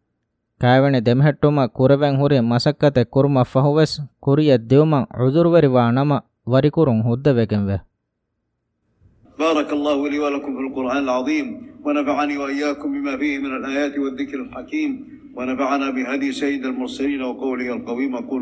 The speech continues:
Speaker 2: قولي هذا وأستغفر الله لي ولكم ولسائر المسلمين من كل ذنب فاستغفروه.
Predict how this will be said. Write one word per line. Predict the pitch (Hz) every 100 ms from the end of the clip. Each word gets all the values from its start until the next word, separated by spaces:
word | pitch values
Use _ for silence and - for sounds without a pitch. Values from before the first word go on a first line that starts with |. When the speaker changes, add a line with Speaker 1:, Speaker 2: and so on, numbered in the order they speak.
| 117
Speaker 2:
قولي | 123 120 113
هذا | 123 139 131 135 - - - -
وأستغفر | 113 117 151 127 120 127
الله | 123 135 123 120
لي | 123 135
ولكم | 131 139 143 151 143 131 - - -
ولسائر | 127 127 - 139 135 127
المسلمين | 120 123 120 120 131 123
من | 120
كل | 123 123 120
ذنب | 127 127
فاستغفروه. | 117 113 117 101 110 104